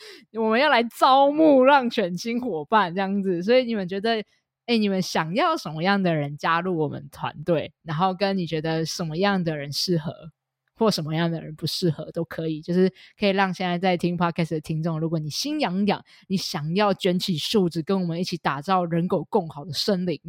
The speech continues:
那可是你讲，你不确定自己适不适合，或者是进来之后会长什么样子，那我们今天，现在就来开箱。<laughs> 我们今天这整集 Podcast 就在开箱，你知道，开箱给大家知道进来浪犬公司，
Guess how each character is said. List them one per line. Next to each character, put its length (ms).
那 240
可 160
是 320
你 180
讲， 360
你 100
不 100
确 240
定 160
自 120
己 100
适 240
不 120
适 200
合， 400
或 180
者 140
是 340
进 200
来 160
之 140
后 100
会 120
长 180
什 100
么 100
样 300
子， 220
那 100
我 60
们 120
今 200
天， 100
现 140
在 80
就 120
来 180
开 260
箱。 320
<laughs> 920
我 80
们 120
今 140
天 100
这 80
整 140
集 80
Podcast 300
就 80
在 120
开 240
箱， 200
你 40
知 60
道， 160
开 180
箱 140
给 100
大 120
家 120
知 140
道 260
进 180
来 140
浪 140
犬 180
公 220
司， 240